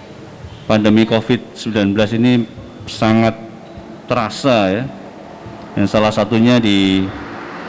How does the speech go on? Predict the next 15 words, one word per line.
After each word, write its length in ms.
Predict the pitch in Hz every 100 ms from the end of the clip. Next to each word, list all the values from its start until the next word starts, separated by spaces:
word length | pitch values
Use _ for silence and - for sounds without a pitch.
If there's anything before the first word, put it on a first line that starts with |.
| - - - - - - - -
di 240 | 107 104
U 160 | 113 107
M 160 | 110
K 160 | 101 82
M 160 | 104 98
kita. 320 | 92 87 85 85 - - - - - - - - - - -
Kalau 160 | 117 123
dulu 640 | 123 123 131 147 147 147 127 - 147 -
di 640 | 123 123 123 120 120 117 - -
krisis 400 | - 131 120 131
moneter 640 | 127 123 120 - 131 123 120 - - - - - - - - -
dua, 240 | 113 110 110
eh, 280 | 113 113 113
sembilan 240 | 117 113
belas, 480 | 104 107 104 - -